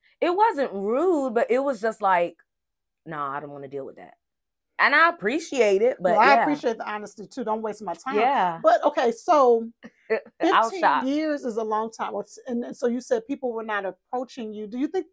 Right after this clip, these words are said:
Speaker 2: do you, do you deal with, as a single woman,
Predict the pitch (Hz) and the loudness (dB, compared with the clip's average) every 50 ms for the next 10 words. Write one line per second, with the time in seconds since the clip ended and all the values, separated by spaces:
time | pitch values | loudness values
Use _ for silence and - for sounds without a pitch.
0 | _ _ - 226 262 262 262 302 320 311 226 202 262 269 254 233 277 339 349 349 | _ _ -12 -8 -6 -4 -2 -2 -4 -4 -6 -8 -10 -8 -6 -6 -6 -6 -6 -6
1 | _ - 233 247 262 269 254 214 190 180 185 180 175 175 185 190 _ _ _ _ | _ -10 -6 -4 -4 -4 -4 -6 -10 -10 -10 -8 -8 -8 -10 -12 _ _ _ _
2 | _ _ _ _ _ _ _ _ _ _ _ _ - 220 214 208 202 196 190 190 | _ _ _ _ _ _ _ _ _ _ _ _ -2 -2 0 0 0 0 -2 -2
3 | 190 185 185 180 - - _ _ - 214 208 202 196 190 190 185 190 196 254 - | -4 -6 -6 -8 -12 -18 _ _ -6 -2 -2 -2 -2 -2 -4 -4 -6 -6 -10 -14
4 | - - - - - 240 247 262 262 285 277 254 220 196 180 170 165 165 165 165 | -20 -20 -18 -10 -6 -6 -4 -4 -4 -4 -6 -6 -6 -8 -8 -8 -10 -12 -12 -14
5 | 165 180 202 202 | -16 -16 -18 -20